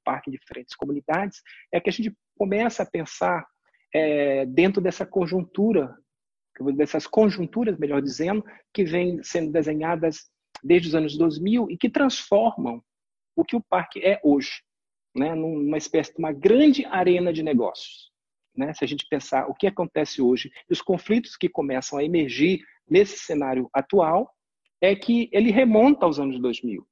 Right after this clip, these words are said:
né? Então, a gente não pode perder de vista, ah, essas conjunturas, essas temporalidades e também os, os atores que participam dessa arena,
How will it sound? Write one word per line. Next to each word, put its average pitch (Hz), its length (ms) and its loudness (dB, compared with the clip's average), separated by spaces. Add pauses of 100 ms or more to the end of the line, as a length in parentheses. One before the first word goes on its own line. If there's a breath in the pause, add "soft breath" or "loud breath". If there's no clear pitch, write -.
(1200)
né? 151 180 -2
Então, 143 220 -2
a 151 40 0
gente 165 200 -8
não 202 120 0
pode 185 280 2
perder 170 260 2
de 151 120 -6
vista, 156 720 -4
ah, 127 240 -2
essas 147 260 -6
conjunturas, 156 960 2
essas - 260 -12
temporalidades 147 1040 -2 (400 soft breath)
e 190 200 2
também 202 540 0
os, 190 220 -2
os 180 240 2
atores 202 500 4
que 156 420 -2
participam 165 480 -4
dessa 143 280 -4
arena, 104 320 -6